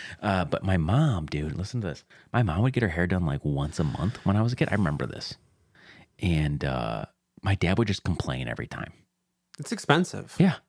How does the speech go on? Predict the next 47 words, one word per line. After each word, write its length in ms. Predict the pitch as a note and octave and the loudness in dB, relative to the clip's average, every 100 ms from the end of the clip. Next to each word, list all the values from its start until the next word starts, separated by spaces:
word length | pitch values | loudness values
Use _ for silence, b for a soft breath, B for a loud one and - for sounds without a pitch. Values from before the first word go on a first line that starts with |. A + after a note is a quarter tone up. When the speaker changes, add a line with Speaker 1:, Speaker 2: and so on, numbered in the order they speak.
| _ | _
Speaker 1:
He'd 100 | - | 0
be 80 | D#3+ | 2
like, 180 | D3 - | 2 0
"How 120 | - B3 | 0 2
much 120 | A3 | 4
did 100 | A#3 | 4
that 140 | C4 | 2
cost?" 340 | - E2 - - _ _ _ _ | 2 0 -2 -12 _ _ _ _
Right? 220 | A#2+ F#3 - B B B B | 4 4 0 B B B B
That's 160 | B2 - | -2 2
where 100 | A2 | 4
I 60 | |
get 140 | F2+ E2+ | 4 0
this 120 | D#2+ | 0
from. 140 | - E2 | 2 2
I'm 40 | |
like, 200 | F2+ - - | 2 -2 -6
"Okay, 240 | F3 E2+ - | -4 -4 0
that, 140 | A#2+ | -2
what, 200 | A#2+ C#3 - _ - | 0 -2 -4 _ -2
what's 160 | E3 | 0
the 80 | F3 | 2
dollar 240 | A2+ F#2 | 4 4
amount 220 | F#2+ F2 E2 | 4 4 2
on 100 | D2+ | 2
that 200 | C#2+ - | -2 -2
guy 260 | C2 C2 _ | -4 -6 _
right 160 | F2+ D#2+ | 0 2
there? 220 | D2+ D2 - b b b | 0 -2 -4 b b b
You 100 | - | 0
did, 160 | F#2+ G2+ | 2 2
you 80 | G#2+ | 2
got 80 | G2+ | 2
a 60 | F#2+ | 2
perm, 320 | - G#2+ A2 | 2 4 4
you 60 | F#2 | 2
got 160 | D#2+ | 2
what 120 | F2 F#2 | 2 2
else? 220 | C#2+ - | 0 -2
You 40 | E2 | -4
got 200 | C#2 - | -4 0
color 260 | - A2+ | 2 4
done?" 240 | A2 A2+ A2+ | 4 4 6
Speaker 2:
Your 80 | E3 | 6
mom 220 | D#3 E3+ | 6 4
got 240 | F#3 F#3 | 2 0
perms? 560 | - B2+ D3+ F#3+ - | 4 6 6 4 0